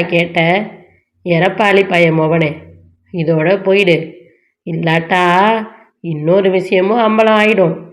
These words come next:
அப்புறம் நீ ஊர்ல இப்படி நெஞ்ச நிமித்துக்கிட்டு நடக்க முடியாது.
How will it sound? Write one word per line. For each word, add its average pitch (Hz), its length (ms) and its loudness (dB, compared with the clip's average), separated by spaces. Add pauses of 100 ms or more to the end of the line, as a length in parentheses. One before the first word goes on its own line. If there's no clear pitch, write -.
(480)
அப்புறம் 240 360 2
நீ 240 60 4 (140)
ஊர்ல 269 300 2
இப்படி 220 340 0 (220)
நெஞ்ச 226 340 2
நிமித்துக்கிட்டு 202 720 0 (720)
நடக்க 185 440 -2
முடியாது. 190 560 2